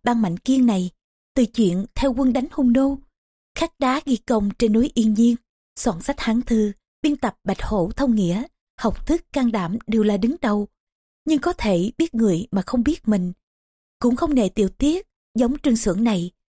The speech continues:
hơn nữa càng không nên dựa vào Đậu Hiến, dung túng con cháu làm chuyện phi pháp, đến nỗi phải mắc họa lao lung mà phải chết trong ngục, thật khiến người ta phải lấy làm đáng tiếc.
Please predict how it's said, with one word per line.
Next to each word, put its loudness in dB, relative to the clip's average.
hơn 2
nữa 2
càng -2
không 0
nên 2
dựa -2
vào -4
Đậu 0
Hiến, 0
dung 2
túng 0
con 0
cháu -2
làm -2
chuyện -6
phi -2
pháp, -4
đến 2
nỗi 0
phải 0
mắc -2
họa -2
lao 0
lung 2
mà 2
phải -2
chết -4
trong 0
ngục, -4
thật 0
khiến -2
người 2
ta -2
phải 2
lấy 2
làm -2
đáng -4
tiếc. -6